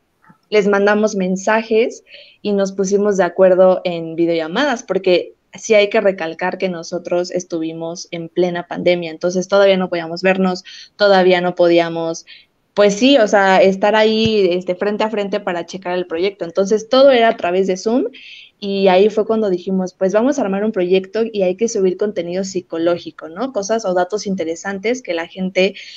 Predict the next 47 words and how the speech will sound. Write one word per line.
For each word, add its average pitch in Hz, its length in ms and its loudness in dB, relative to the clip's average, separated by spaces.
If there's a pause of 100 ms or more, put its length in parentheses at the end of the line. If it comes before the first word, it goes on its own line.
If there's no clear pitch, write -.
(220)
pues, 196 200 2
entienda 208 360 4
un 220 80 0
poquito 208 320 0
más 196 160 0
de 202 60 2
la 196 100 4
psicología, 190 760 -2
y 196 140 -4
más 202 240 -2
en 214 120 -2
estos 202 280 -2
momentos 180 460 -4
tan 196 180 -2
complicados 196 640 0
y 185 60 -10
tan 170 180 -10
difíciles 185 540 -4
que - 80 -20
está 175 180 -4
viviendo 175 500 0 (440)
la 202 220 4
humanidad. 190 800 2
Entonces, 202 440 0
lo 202 100 -2
que 190 100 -8
tenemos 196 380 -4
que - 80 -14
hacer 233 380 -6
es 190 140 -2
hacer 190 200 -4
una, 185 200 -4
un 185 160 -4
proyecto". - 440 -6 (420)
Y 262 100 -2
pues 233 180 2
ya, 277 200 2 (120)
todos 254 180 4
dijeron 233 300 0
que 185 140 -6
sí, 240 360 -6 (260)
exacto, 254 580 -2
todos 277 460 4
dijeron 220 400 -2
que 175 160 -6
sí, 202 120 -4
ahí, 202 140 2